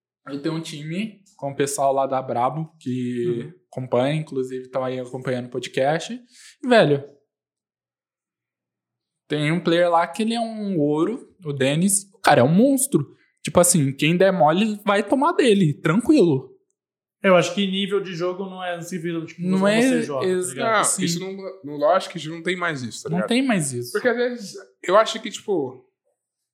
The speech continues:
Speaker 3: acho que às vezes é mais individualidade do que você consegue fazer.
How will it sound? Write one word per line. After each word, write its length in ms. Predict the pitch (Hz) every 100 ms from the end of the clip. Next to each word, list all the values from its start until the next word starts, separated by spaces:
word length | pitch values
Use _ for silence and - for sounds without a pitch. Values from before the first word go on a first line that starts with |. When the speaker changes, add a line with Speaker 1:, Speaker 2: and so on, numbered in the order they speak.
| -
Speaker 3:
acho 120 | -
que 60 | 143
às 40 |
vezes 160 | 160 165
é 40 |
mais 200 | 165 165
individualidade 720 | 175 175 170 143 113 113 117
do 100 | 113
que 60 | 123
você 400 | 131 - 151 147 -
consegue 400 | 143 - 135 -
fazer. 260 | 180 127